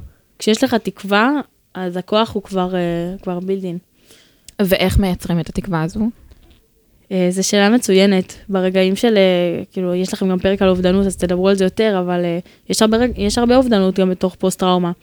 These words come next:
Speaker 2: מהמם.
Speaker 1: וברגעים האלה, אז התקווה היא מאוד, אה, קטנה עד, עד כדי בלתי נראית. אה, אני חושבת שמה שלי נותן תקווה זה, זה לדעת ש-, כשאני, אני מסתכלת על אנשים שהצליחו לצאת מזה,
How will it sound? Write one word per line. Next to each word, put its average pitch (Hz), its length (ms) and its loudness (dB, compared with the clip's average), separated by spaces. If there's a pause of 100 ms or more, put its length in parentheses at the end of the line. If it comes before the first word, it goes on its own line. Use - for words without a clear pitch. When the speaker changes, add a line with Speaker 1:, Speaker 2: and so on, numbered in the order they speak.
(140)
Speaker 2:
מהמם. 202 380 6
Speaker 1:
וברגעים 185 800 2
האלה, 240 240 6
אז 214 180 2
התקווה 196 540 2
היא 220 400 2
מאוד, 190 300 0
אה, 214 300 4
קטנה 208 480 2
עד, 208 220 0
עד 196 160 -6
כדי 202 220 -4
בלתי 196 300 -4
נראית. 180 360 -4 (1400)
אה, 185 40 -4 (200)
אני 180 140 -4
חושבת 233 340 -2
שמה 226 180 0
שלי 226 240 2
נותן 240 260 0
תקווה 220 540 2
זה, 208 580 0 (1160)
זה 202 200 -2
לדעת 208 480 2
ש-, - 140 -8 (160)
כשאני, 214 640 -4 (280)
אני 214 80 -4
מסתכלת 247 480 2
על 214 100 2
אנשים 202 480 0
שהצליחו 208 680 -2
לצאת 214 320 -2
מזה, 226 300 0